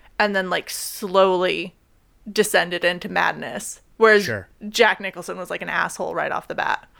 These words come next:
Speaker 2: Well, yeah, you see it's more like he's an asshole who's trying to be a good person,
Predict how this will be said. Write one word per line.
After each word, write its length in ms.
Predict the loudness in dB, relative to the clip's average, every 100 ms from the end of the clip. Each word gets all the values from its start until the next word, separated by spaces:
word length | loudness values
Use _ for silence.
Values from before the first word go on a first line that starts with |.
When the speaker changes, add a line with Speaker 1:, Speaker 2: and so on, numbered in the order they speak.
| -20 -20 _ _ -4
Speaker 2:
Well, 240 | 2 2
yeah, 220 | 2 2 2
you 240 | 0 -4
see 360 | -6 -6 -4 -4
it's 240 | -4 -8
more 300 | -6 -4 -2
like 300 | -2 -4 -6 _
he's 380 | -14 -8 -6 -6
an 140 | -8
asshole 560 | -4 -4 -4 -8 -8 -8 -10
who's 200 | -10 -10
trying 460 | -10 -6 -4 -4
to 100 | -8
be 160 | -12 -14
a 60 | -12
good 260 | -12 -12
person, 520 | -12 -12 -14 -18 -20